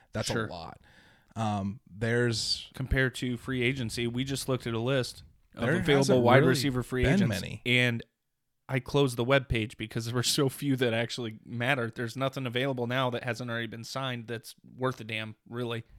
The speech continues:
Speaker 1: I mean, the top names in this free agency class were Amari Cooper. I mean, really good wide receiver. Gonna
Speaker 2: Re-signed.
Speaker 1: cost a ton of money. Um, Randall Cobb.
Speaker 2: Re-signed.
Speaker 1: Nelson Aguilar.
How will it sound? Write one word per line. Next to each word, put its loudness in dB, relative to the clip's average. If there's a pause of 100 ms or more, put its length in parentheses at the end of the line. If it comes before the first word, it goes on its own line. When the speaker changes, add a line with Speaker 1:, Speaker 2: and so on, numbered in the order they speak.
Speaker 1:
I -8
mean, 0
the 2
top -4
names 2
in 0
this 0
free -6
agency -4
class -6
were -6
Amari 0
Cooper. -4
I -8
mean, -4
really 2
good -2
wide 0
receiver. -2
Gonna 2
Speaker 2:
Re-signed. -2
Speaker 1:
cost -2
a -6
ton -6
of -4
money. -4 (500)
Um, -2 (180)
Randall -2
Cobb. -2 (320)
Speaker 2:
Re-signed. -6
Speaker 1:
Nelson -2
Aguilar. -2